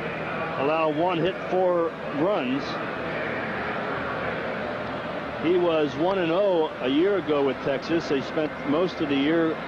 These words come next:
up until September with Oklahoma City, where he was nine and six. As you can see there, a big fella, throws the ball hard.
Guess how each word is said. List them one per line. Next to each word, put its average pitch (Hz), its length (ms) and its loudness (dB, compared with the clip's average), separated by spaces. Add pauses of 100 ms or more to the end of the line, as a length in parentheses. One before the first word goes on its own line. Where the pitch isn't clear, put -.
(160)
up 156 160 0
until 151 280 2
September 156 720 0 (380)
with 143 160 2
Oklahoma 165 540 2
City, 180 300 2
where 147 260 2
he 151 140 4
was 143 220 2
nine 160 340 2
and 123 160 2
six. - 540 -2
As - 1160 -6
you 131 120 0
can - 100 -2
see 151 120 2
there, 143 200 2
a - 140 -2
big 160 100 2 (120)
fella, 151 280 2 (220)
throws 147 240 2
the 175 80 -2
ball 175 280 2
hard. 147 400 0